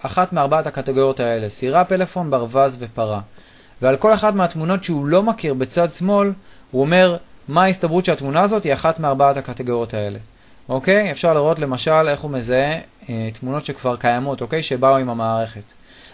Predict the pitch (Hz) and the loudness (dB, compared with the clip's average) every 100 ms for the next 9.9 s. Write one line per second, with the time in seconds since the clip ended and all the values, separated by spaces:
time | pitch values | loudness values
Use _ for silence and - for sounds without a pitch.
0 | - 123 214 208 185 156 196 202 180 185 | -8 -2 0 2 2 4 4 4 2 2
1 | 185 151 139 190 175 170 165 135 139 151 | 0 -2 0 2 2 2 -2 -6 -4 -2
2 | 139 113 165 190 - 120 127 170 170 165 | -2 -2 -2 -2 -4 -8 0 2 2 -2
3 | 160 190 190 135 - 160 160 143 131 135 | -2 2 2 -2 -6 0 0 0 -4 0
4 | 139 151 135 127 131 143 123 113 131 135 | 0 0 -6 -6 -2 0 0 -2 -4 -4
5 | 190 208 - - - - - 131 208 175 | -4 -6 -14 -20 -20 -18 -10 0 4 4
6 | 143 156 156 143 - 139 139 139 - 123 | 2 -2 -2 -4 -2 0 0 -2 -8 -4
7 | 127 143 135 - 135 135 135 120 117 120 | 0 0 -2 -2 0 0 -2 -6 -4 -4
8 | 131 123 120 190 139 143 143 131 131 131 | -4 -2 -2 -2 -2 -2 -4 -2 0 0
9 | 117 123 123 117 113 107 - 165 190 | 0 -4 -2 -2 -4 -6 -2 0 0